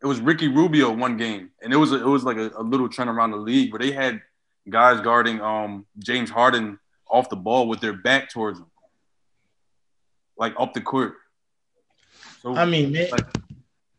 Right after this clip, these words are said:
Speaker 2: I mean, James Harden definitely, I mean, that's understandable in itself. I mean,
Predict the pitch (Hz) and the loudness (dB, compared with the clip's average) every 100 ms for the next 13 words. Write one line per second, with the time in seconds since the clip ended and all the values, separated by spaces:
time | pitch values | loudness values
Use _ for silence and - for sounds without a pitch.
0 | _ - - _ _ _ - _ _ _ | _ -20 -20 _ _ _ -20 _ _ _
1 | _ _ _ 147 175 147 131 185 190 180 | _ _ _ -2 0 2 2 2 2 4
2 | 185 165 131 147 160 139 135 143 135 190 | 6 6 4 4 2 2 -2 0 0 2
3 | 175 151 143 147 143 131 127 - - _ | 2 0 0 0 0 -2 -4 -10 -20 _
4 | _ - 120 110 147 143 139 131 117 | _ -6 -6 2 4 4 4 2 0